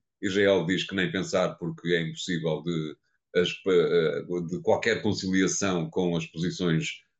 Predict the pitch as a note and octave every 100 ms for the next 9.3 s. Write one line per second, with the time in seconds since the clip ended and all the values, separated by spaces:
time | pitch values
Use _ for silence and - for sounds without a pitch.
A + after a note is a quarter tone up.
0 | _ F#2 F2+ E2 D#2+ G2 G2 F#2 G#2 A2+
1 | A#2+ - - A#2 A#2+ - A2+ G#2 A2 G#2
2 | A#2 A2 A#2+ B2 A2+ G#2+ G2 G2 F#2+ E2+
3 | F#2 F2 F#2 F2+ F2 _ _ _ _ _
4 | G#2 F#2+ G2 F2+ F2+ E2 - F2 E2+ E2+
5 | D#2+ E2+ E2 E2+ D2+ - E2 D2+ C#2+ C2
6 | - D#2+ D2+ C#2+ C#2 D2 F2 D2+ - -
7 | _ E2+ D2+ D2 D2 D2 - F2 - E2
8 | - D2 D#2 E2+ E2+ E2+ D#2+ E2+ E2 -
9 | - C2+